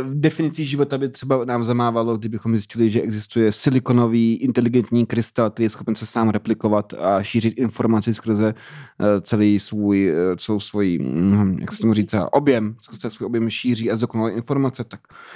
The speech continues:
je to život, není. To všechno, jakoby, tomu jsem otevřený a nemám na to názor, protože jsem nic, nevím, jestli něco takového, ale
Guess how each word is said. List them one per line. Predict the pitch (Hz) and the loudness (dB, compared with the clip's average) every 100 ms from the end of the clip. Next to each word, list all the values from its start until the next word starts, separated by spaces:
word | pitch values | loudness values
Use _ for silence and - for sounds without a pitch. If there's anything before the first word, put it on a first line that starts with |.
| - | -2
je | 143 | 0
to | 139 | 0
život, | 123 131 127 | 0 -2 0
není. | 135 127 127 - 165 165 139 - | 2 2 0 -4 -6 -6 -6 0
To | 202 | 0
všechno, | 165 233 - 220 | 2 2 4 4
jakoby, | 196 190 180 | 4 4 2
tomu | 175 180 | 2 0
jsem | 170 175 160 139 120 80 _ _ _ _ _ _ | 0 0 0 -2 -6 -12 _ _ _ _ _ _
otevřený | 180 175 170 156 143 139 127 127 | 0 4 4 4 2 2 2 0
a | 139 | 2
nemám | 139 139 | 4 4
na | 131 | 2
to | 127 | 0
názor, | 131 127 120 120 | 0 2 0 -2
protože | 113 110 | -4 -6
jsem | 117 123 | 0 2
nic, | 123 113 _ _ - | 2 -2 _ _ -6
nevím, | 110 131 113 | 0 2 2
jestli | 104 - | 0 -2
něco | 107 104 | -8 -8
takového, | 113 113 - | -6 -4 0
ale | 123 123 | 2 2